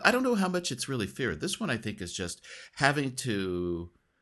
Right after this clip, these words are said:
develop new workflows, different ways of working. And people,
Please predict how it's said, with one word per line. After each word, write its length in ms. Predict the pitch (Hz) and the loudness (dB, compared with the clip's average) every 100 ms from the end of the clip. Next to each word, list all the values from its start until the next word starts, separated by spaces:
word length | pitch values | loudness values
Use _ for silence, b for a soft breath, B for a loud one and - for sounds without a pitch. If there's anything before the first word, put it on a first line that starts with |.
| _ _ - | _ _ -4
develop 480 | 131 117 113 107 - | 0 4 4 4 2
new 340 | 104 101 92 | 0 2 0
workflows, 920 | 85 90 98 98 - - 57 50 - - | -2 2 2 2 -6 -8 -8 -8 -12 -6
different 340 | 98 - 82 | -6 -4 -4
ways 320 | 85 85 80 | -2 -2 -2
of 60 | 78 | -4
working. 360 | 87 92 113 110 | -4 -4 -4 -4
And 120 | 107 | -4
people, 460 | 139 143 160 147 | -6 -6 -8 -8